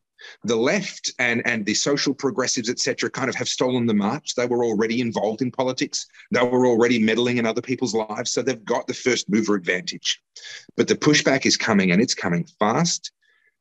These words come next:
And, and I, I think that this election is going to be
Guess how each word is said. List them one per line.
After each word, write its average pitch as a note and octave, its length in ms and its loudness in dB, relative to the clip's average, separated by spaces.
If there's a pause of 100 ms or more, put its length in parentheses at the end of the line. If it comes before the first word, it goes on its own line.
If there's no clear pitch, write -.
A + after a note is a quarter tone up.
(100)
And, G2+ 420 2
and G#2+ 180 -2
I, A2+ 280 0
I B2+ 200 0
think D3+ 340 -4
that B2 100 0
this B2 140 0
election A2+ 340 0
is G2+ 120 -2
going A2+ 240 -2
to - 140 -4
be G2 440 -2